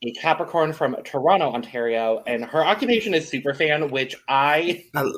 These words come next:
Speaker 2: I love that.
Speaker 1: Wow.
Speaker 2: <laughs>
Speaker 1: Um, and she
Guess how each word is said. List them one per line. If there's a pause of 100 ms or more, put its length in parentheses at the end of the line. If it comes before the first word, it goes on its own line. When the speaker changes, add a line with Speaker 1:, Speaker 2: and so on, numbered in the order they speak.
(340)
Speaker 2:
I
love
that.
Speaker 1:
Wow. (800)
Speaker 2:
<laughs>
Speaker 1:
Um,
and
she